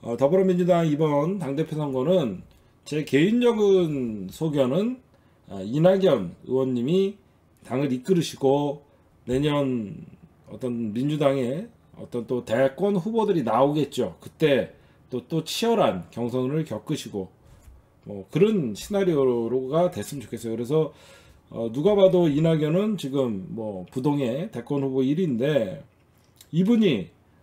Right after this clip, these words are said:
과연 민주당을 이끌면서 어떤 시련을 극복하고 어떤 개혁적인 법안들을 밀어붙이고 그런 모습도 국민들이 봐야 된다고 생각해요. 지지자들도 봐야 될, 어, 어떤 그 우리가 보고 평가할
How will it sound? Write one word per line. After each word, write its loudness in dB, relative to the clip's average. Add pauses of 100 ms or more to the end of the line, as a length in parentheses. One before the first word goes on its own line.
(160)
과연 2
민주당을 0
이끌면서 0 (680)
어떤 -2
시련을 0
극복하고 -4 (460)
어떤 -2
개혁적인 0
법안들을 2
밀어붙이고 0 (340)
그런 4
모습도 2
국민들이 -2
봐야 -2
된다고 2
생각해요. -6
지지자들도 0
봐야 0
될, 0 (380)
어, -8
어떤 -6
그 -10 (720)
우리가 -2
보고 2
평가할 0